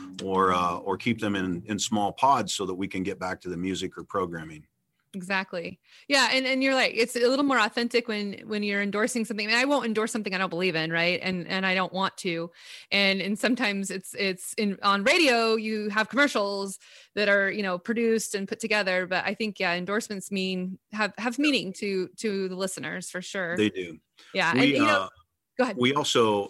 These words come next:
Speaker 1: i-, if, uh, if I could just jump in and finish the thought, you have to remember I'm, I'm old, Ray. So <laughs> they, sometimes the thoughts are there and you go to reach for it and it's gone. So let,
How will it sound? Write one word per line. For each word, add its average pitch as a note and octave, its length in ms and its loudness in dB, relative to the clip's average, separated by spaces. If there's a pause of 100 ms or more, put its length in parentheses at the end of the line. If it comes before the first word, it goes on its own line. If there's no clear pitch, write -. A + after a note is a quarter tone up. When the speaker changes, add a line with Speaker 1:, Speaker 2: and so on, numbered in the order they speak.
(120)
Speaker 1:
i-, G#2+ 240 -2
if, G#2+ 300 0
uh, G2+ 200 2
if G#2 140 -2
I G#2+ 60 4
could G#2+ 120 4
just G#2 160 2
jump A2 280 2
in A2 140 4
and G2 120 -2
finish G#2 300 0
the G#2 60 -8
thought, G2+ 340 2
you G#2 180 -2
have G#2+ 140 0
to G#2+ 100 -4
remember G2 380 0
I'm, F2+ 340 -4
I'm G2+ 160 -4
old, F#2 240 -2
Ray. F#2 240 0
So F2 480 -2
<laughs> - 40 0 (1080)
they, C3 360 2
sometimes B2+ 560 2
the A2 140 4
thoughts A#2+ 320 4
are A2 100 2
there A#2 320 6
and F#2 220 -2
you G2 120 0
go A2 160 4
to G#2 80 4
reach G#2 240 2
for G2+ 220 0
it G2 60 -4
and F#2 40 -8
it's F2+ 140 -6
gone. F2+ 380 -4
So F#2 240 -2
let, G2+ 180 0